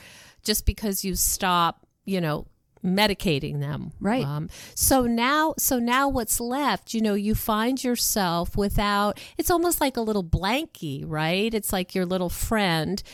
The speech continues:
Speaker 1: you can rely on. Um, so what do you do now that you've relied on that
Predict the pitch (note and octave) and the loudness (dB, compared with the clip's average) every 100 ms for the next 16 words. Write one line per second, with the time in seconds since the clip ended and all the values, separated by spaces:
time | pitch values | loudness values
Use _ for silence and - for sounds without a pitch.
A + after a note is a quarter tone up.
0 | - G#3 G3+ A#3+ F#3+ F3 E3+ F3 F3+ F#3 | -10 -2 0 2 2 0 0 2 2 2
1 | F3 C#3+ C#3+ D3+ G#3+ - - - - G3 | 2 0 0 0 -2 -4 -20 -18 -2 0
2 | F#3 F#3+ - - - - B3 A#3 - - | 2 0 -4 -8 -2 0 0 -2 -8 -14
3 | A3+ B3+ D4 D#4+ D4+ D4 A3+ A#3 B3+ C4+ | 0 2 4 2 4 2 2 4 4 4
4 | C4 G#3+ F3+ E3+ F3 F3 F3+ E3+ F#3+ G3+ | 4 0 0 -4 -4 -4 -4 -2 0 2
5 | A3 G#3 G3+ F#3 F3+ G3+ A3 A#3 A#3+ G#3+ | 2 2 0 0 0 0 2 2 2 2
6 | F#3 E3+ E3+ F3 F3 F3 F3 E3+ E3 | 2 2 0 0 0 0 2 0 -2